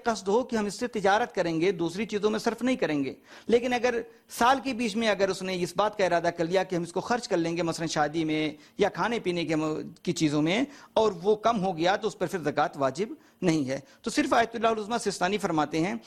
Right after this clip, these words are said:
کہ مال التجارت، یعنی تجارت کے مال میں زکوٰۃ واجب ہے، اس کی شرطیں ہیں۔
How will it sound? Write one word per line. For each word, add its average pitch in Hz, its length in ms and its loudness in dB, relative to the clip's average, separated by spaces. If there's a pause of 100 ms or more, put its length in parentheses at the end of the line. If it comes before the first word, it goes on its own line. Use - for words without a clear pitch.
(260)
کہ 247 120 2
مال 202 260 4
التجارت، 185 560 0
یعنی 180 140 -6
تجارت 160 460 0
کے 147 80 -2
مال 147 220 2
میں 165 120 -2
زکوٰۃ 147 380 -2
واجب 180 300 0
ہے، 240 60 2
اس 196 140 0
کی 165 100 -2
شرطیں 151 320 -4
ہیں۔ 240 160 2